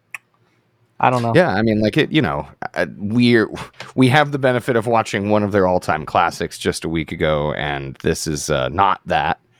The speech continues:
Speaker 2: Um,
Speaker 1: No, can't
Speaker 2: and you can't
Speaker 1: confirm.
Speaker 2: say that both of the performers are coming into their own. It's really a matter of, like, there's no story here. Like, that, the, the
Speaker 1: Well, it's
Speaker 2: story
Speaker 1: like,
Speaker 2: is
Speaker 1: I get
Speaker 2: Triple
Speaker 1: the
Speaker 2: H
Speaker 1: story
Speaker 2: doesn't
Speaker 1: is
Speaker 2: like Mankind.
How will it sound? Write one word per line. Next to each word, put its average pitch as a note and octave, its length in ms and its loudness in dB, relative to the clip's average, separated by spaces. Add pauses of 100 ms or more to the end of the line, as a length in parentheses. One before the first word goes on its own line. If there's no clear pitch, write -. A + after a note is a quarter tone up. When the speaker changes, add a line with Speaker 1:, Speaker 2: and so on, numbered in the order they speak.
(260)
Speaker 2:
Um, F2 120 2
Speaker 1:
No, B2 340 2 (300)
can't C#3+ 240 0
Speaker 2:
and B2+ 160 2
you A#2+ 80 -2
can't D#3+ 240 4
Speaker 1:
confirm. A#2+ 100 -4
Speaker 2:
say C#3 220 4
that A#2 240 0
both A2 280 2
of G2 180 -4
the G#2+ 100 2
performers F#2+ 640 0
are E2+ 80 0
coming F#2 320 -2
into F2+ 260 -2
their E2 240 4
own. D#2+ 380 0 (340)
It's G2+ 200 4
really B2 420 4
a G2 80 2
matter F#2+ 340 0
of, E2+ 140 -2
like, E2 320 0
there's G2+ 280 0
no G2+ 140 2
story E2 480 0
here. B1 300 -14 (100)
Like, F2+ 220 2
that, A2+ 320 2 (720)
the, G2+ 680 0
the A2 140 4
Speaker 1:
Well, A#3+ 100 10
it's - 20 8
Speaker 2:
story F3 280 6
Speaker 1:
like, F#3+ 140 10
Speaker 2:
is A#2+ 40 4
Speaker 1:
I - 100 4
get - 80 -4
Speaker 2:
Triple D3 160 4
Speaker 1:
the C#3+ 60 8
Speaker 2:
H C#3+ 60 6
Speaker 1:
story B3+ 260 4
Speaker 2:
doesn't A#2+ 120 0
Speaker 1:
is G#2 60 -4
Speaker 2:
like B2 220 6 (140)
Mankind. G#2 920 0